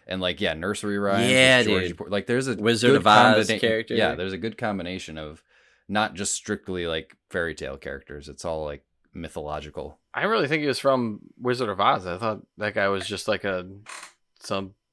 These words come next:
Speaker 3: monkey.
Speaker 1: Oh, Buffkin?
Speaker 3: Yeah.
Speaker 2: Buffkin's, it says Wizard of Oz in the thing.
Speaker 3: Really?
Speaker 1: Mm-hmm.
Speaker 3: Nice.
Speaker 2: In, in the game.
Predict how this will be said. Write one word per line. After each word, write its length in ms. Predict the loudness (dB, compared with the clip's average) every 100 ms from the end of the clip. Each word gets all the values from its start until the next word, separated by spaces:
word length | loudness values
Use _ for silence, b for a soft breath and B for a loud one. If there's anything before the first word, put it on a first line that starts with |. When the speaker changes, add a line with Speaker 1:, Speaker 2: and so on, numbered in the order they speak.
| _
Speaker 3:
monkey. 480 | -10 -8 -8 -12 -14 _ _ _ _ _ _ _ _ _ -2
Speaker 1:
Oh, 160 | 0 0
Buffkin? 500 | -2 -2 -2 -4 -6 _ _ _ _ -20
Speaker 3:
Yeah. 160 | -20 -20 _ 0
Speaker 2:
Buffkin's, 460 | 0 2 0 -2 -10 _ _ -6
it 120 | 0
says 320 | 4 6 4
Wizard 260 | -2 -2 0
of 80 | 2
Oz 220 | 0 0
in 100 | -6
the 60 | -8
thing. 320 | -6 -6 -2
Speaker 3:
Really? 220 | 0 0
Speaker 1:
Mm-hmm. 200 | -2 -6 -6
Speaker 3:
Nice. 280 | -8 -6
Speaker 2:
In, 120 | -8 -4
in 120 | -2
the 80 | 0
game. 340 | 2 2 -2